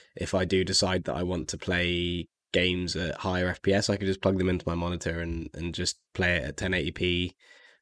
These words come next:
um, because, uh, you know, it's not too much of a problem. So yeah, it, it's, it's a shame, but I can see why they're, why they're doing it as well.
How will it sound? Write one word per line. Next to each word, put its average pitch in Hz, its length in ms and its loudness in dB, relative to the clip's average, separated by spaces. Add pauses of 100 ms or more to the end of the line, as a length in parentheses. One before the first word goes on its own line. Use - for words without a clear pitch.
um, 87 760 -2
because, - 300 -4
uh, - 280 -6
you 92 100 -4
know, 92 120 -6
it's 73 360 -6
not - 140 -4
too 90 120 -6
much - 220 -8
of 85 60 -6
a - 20 -6
problem. 85 400 -6
So 85 180 -4
yeah, 104 240 8
it, 107 240 4
it's, 127 120 2
it's 123 180 2
a - 20 0
shame, 143 340 10
but 117 320 8 (320)
I 101 100 -4
can 101 120 -2
see 95 220 2
why 85 200 0
they're, 85 300 -2
why 85 180 -4
they're 85 120 -4
doing 85 320 -8
it 82 80 -8
as 85 120 -6
well. 87 260 -8